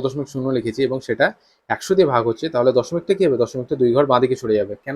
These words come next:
দুই ঘর বাঁদিকে সরবে? কারণ একশোতে দুটো শূন্য আছে, তো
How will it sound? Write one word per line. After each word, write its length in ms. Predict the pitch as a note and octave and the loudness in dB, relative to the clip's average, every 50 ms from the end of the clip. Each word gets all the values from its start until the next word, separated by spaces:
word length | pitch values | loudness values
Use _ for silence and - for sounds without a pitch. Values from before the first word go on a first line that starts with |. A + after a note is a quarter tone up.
| D3 D3 | -4 -4
দুই 80 | D3+ C#3+ | -2 0
ঘর 100 | D3+ D3+ D3 | 0 0 0
বাঁদিকে 220 | D3 C#3 C#3+ D3 C#3+ - | 0 -4 -4 -6 -6 -4
সরবে? 180 | D3+ C#3+ E3+ F3 - | -4 -4 -2 0 0
কারণ 160 | C#3 D3 F3 G3 G3 _ _ _ _ _ - - A#2 | 2 0 0 -2 -8 _ _ _ _ _ -2 -2 -2
একশোতে 340 | A#2 - - - C#3+ - F#3 E3 | -2 -2 -2 -4 -2 -2 0 0
দুটো 140 | F#3+ F#3 F#3+ F3+ - | 2 2 2 0 0
শূন্য 160 | E3 D3 C3+ B2 A2+ A2 | -2 -4 -2 -2 -2 -4
আছে, 180 | A2 - - G2 - _ _ _ _ _ _ _ _ _ _ _ | -6 -8 -14 -18 -20 _ _ _ _ _ _ _ _ _ _ _
তো 60 | - | -16